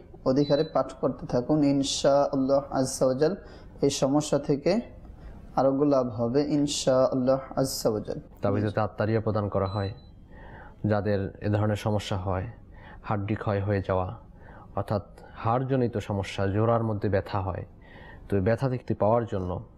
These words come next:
Speaker 2: দাওয়াত ইসলামীর বিভাগ মকতুবাত ও তাবিজাতে আত্মারিয়ার পক্ষ থেকে কালো সুতা পরে দেয়া হয়। আয়াতওয়ালা তাবিজ, কোরআন শরীফের কিছু আয়াত আমরা লিখে দিয়ে থাকি, যা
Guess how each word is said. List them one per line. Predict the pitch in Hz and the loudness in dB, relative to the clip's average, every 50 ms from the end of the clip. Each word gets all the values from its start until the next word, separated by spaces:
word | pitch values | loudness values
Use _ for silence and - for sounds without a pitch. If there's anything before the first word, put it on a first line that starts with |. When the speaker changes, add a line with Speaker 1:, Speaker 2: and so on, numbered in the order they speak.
| - - - - 101 | -20 -18 -8 -2 0
Speaker 2:
দাওয়াত | 107 110 113 110 107 | 2 4 2 2 0
ইসলামীর | 107 - - 113 110 107 101 | -4 -4 -2 -2 0 0 -2
বিভাগ | 101 104 101 107 110 104 - - 107 | -2 -2 -2 0 -2 -2 -2 -2 -4
মকতুবাত | 104 - - 117 104 110 113 120 - 127 | -4 -2 -2 0 2 2 2 2 0 0
ও | |
তাবিজাতে | 120 120 107 107 104 104 101 - 101 | -2 -2 0 0 0 0 0 0 -2
আত্মারিয়ার | 98 - - 113 110 113 113 107 101 | -2 -2 -2 -2 0 2 2 2 0
পক্ষ | - 107 - - 107 | 0 -2 -4 -4 -4
থেকে | 95 92 - - 120 - - - - - - - - - - - - - - - - - | -6 -6 -6 -8 -10 -12 -14 -20 -20 -20 -20 -20 -20 -18 -18 -18 -16 -16 -16 -14 -4 -2
কালো | 117 117 123 117 | 0 2 2 0
সুতা | - - 147 - 147 | 0 -2 0 0 0
পরে | 120 123 117 113 | 0 2 0 2
দেয়া | 101 107 104 101 98 | 2 2 0 0 0
হয়। | 95 98 95 95 110 - - - - - - - - - - - - - - - - - - | -2 -2 -4 -6 -8 -10 -16 -20 -20 -20 -18 -18 -18 -18 -18 -18 -18 -18 -18 -20 -20 -6 -2
আয়াতওয়ালা | - 131 139 151 156 151 - 165 160 156 123 117 | 0 2 4 4 2 2 2 4 4 4 4 2
তাবিজ, | - 123 110 107 113 110 101 - | 0 0 -2 -2 -2 -2 -4 -6
কোরআন | - - 117 117 120 120 | -2 0 2 2 2 2
শরীফের | - - 135 127 127 | 2 2 2 2 2
কিছু | 117 120 - - | 0 0 0 0
আয়াত | 107 107 113 120 120 | 2 2 2 2 2
আমরা | 127 120 113 | 0 0 0
লিখে | 107 113 - - 139 | -2 -2 -2 -2 2
দিয়ে | 123 123 113 | 2 2 2
থাকি, | - - 101 - - 117 | 2 0 -4 -4 -2 0
যা | 117 107 101 98 98 92 - | 0 2 2 2 2 0 -2